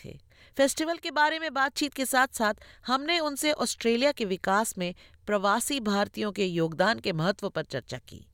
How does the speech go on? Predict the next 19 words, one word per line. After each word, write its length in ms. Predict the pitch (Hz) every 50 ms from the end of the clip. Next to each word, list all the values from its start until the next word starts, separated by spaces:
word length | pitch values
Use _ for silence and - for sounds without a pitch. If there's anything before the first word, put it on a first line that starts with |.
| _ _ _ _ _ - - - - -
Australian 480 | - 196 - - 240 262 294 320 330 285
Bureau 280 | 262 262 262 254 262 254
of 20 |
Statistics 640 | - - - 220 208 - 233 220 - - 247 - -
द्वारा 240 | 214 202 196 196 202
साझा 380 | - - 190 175 180 185 208
किए 240 | 202 - 214 202 196
गए 240 | 170 180 190 196 185 - - - - - -
नवीनतम 720 | 180 180 185 190 185 240 262 320 330 349 339 339 320 277
जनगणना 540 | 247 254 247 240 233 233 240 233 226 233 233
आंकड़ों 400 | - - 214 220 - - 208 208
से 140 | - 220
ये 80 | 202 180
साफ 340 | 175 - 220 214 - - -
है 180 | 202 180 190 - - - - - - - -
कि 140 | - 240 247
भारतीय 520 | 196 170 - 190 202 220 226 - 285 285
प्रवासी 500 | 277 269 254 240 233 233 233 - 240 240
समुदाय 500 | 214 233 214 208 196 202 202 220 254 311